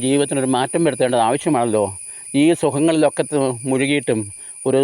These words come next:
സമാധാനമില്ലല്ലോ എന്ന ചിന്ത വരികയും അങ്ങനെയാണ് അദ്ദേഹം, ആ, ഡിവൈൻ ധ്യാന കേന്ദ്രത്തിൽ ധ്യാനം കൂടാനായിട്ട് വരികയും ഉണ്ടായത്. അപ്പോൾ അദ്ദേഹം ഈ പ്രായത്തിൽ തീർച്ചയായിട്ടും ഈ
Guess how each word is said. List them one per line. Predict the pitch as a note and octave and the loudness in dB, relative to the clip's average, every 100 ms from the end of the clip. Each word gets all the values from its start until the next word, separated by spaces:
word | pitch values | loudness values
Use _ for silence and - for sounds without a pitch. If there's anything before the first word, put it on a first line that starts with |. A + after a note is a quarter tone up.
| A#2+ - | 2 0
സമാധാനമില്ലല്ലോ | B2 D#3 E3+ G3 G3+ D#3 C3 B2+ | 0 2 2 0 0 0 0 0
എന്ന | B2 A#2+ | -2 -6
ചിന്ത | B2 D3+ | -2 0
വരികയും | C3 A#2+ B2 A#2 - - - - | 0 0 -2 -2 -10 -20 -14 -6
അങ്ങനെയാണ് | - C4+ D3+ | 0 2 0
അദ്ദേഹം, | A#2+ A#2+ B2+ A#2+ B2 - _ _ - | 0 0 0 -2 -4 -10 _ _ -4
ആ, | A2+ A#2+ A2+ A2 | 0 2 2 0
ഡിവൈൻ | A2+ A2+ A#2+ | 0 0 0
ധ്യാന | A2+ A2+ | 0 0
കേന്ദ്രത്തിൽ | A2+ A2 - C#3 G#3+ - | 0 -2 -2 -2 -2 -2
ധ്യാനം | A#2 A#2 B2 | -2 0 0
കൂടാനായിട്ട് | A#2 A2+ G#2+ A2 | 0 0 0 0
വരികയും | A#2 D3 G3+ G#3 - | 0 -2 -2 -6 -8
ഉണ്ടായത്. | G#2+ F2 G2+ - - _ _ _ - - - | -4 -2 -4 -8 -16 _ _ _ -20 -20 -12
അപ്പോൾ | F3 G3 | 0 0
അദ്ദേഹം | F3+ G#3 A#3 A3 - _ _ _ - F#3+ | 2 0 0 -2 -4 _ _ _ -4 0
ഈ | C4+ A3+ | 0 2
പ്രായത്തിൽ | G3+ G3+ G3+ F3 F#3+ F3 - _ _ _ _ _ _ _ - | 2 2 0 0 0 -4 -16 _ _ _ _ _ _ _ -2
തീർച്ചയായിട്ടും | D3 C#3+ F3+ D3+ D3+ D#3 | -2 0 0 0 0 0
ഈ | D3 | 2